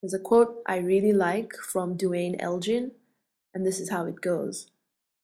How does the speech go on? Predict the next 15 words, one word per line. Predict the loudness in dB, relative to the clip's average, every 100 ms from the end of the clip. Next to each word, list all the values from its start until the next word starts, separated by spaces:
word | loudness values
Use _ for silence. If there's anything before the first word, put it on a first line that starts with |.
| _ _ _
"Bringing | 2 2 4 0
simplicity | 0 0 0 -2 -2 -4 -4 -4
into | -4 -4 -4 -4 -4 -6
our | -6 -4
lives | 2 2 2 0 -4 -10 -12 _ _ _
requires | -4 -4 -2 2 4 2 0
that | -4 -4
we | -4
discover | -4 -4 -4 0 2 4
the | 2 2
ways | 2 2 2 0
in | -2
which | -4 -4
our | -6 -6 -8
consumption | -6 -6 -4 -2 0 0 -2 -4 -6